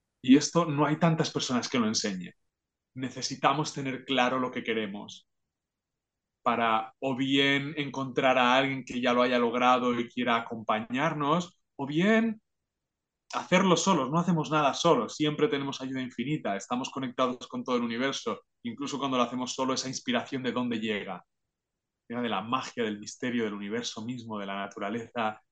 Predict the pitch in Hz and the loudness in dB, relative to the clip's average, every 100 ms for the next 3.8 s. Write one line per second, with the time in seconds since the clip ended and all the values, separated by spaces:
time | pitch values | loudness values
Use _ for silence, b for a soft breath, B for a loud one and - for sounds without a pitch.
0 | _ 113 - - 107 104 110 110 - 113 | _ -16 -14 -12 -12 -10 -8 -8 -8 -4
1 | 113 113 113 110 - 113 107 110 104 107 | 0 0 -2 -6 -14 -16 -12 -12 -8 -4
2 | 110 110 107 107 101 107 107 104 101 92 | -2 -2 -4 -6 -4 -6 -6 -6 -6 -8
3 | - 104 117 107 98 90 98 107 | -14 -8 -6 -6 -8 -10 -12 -14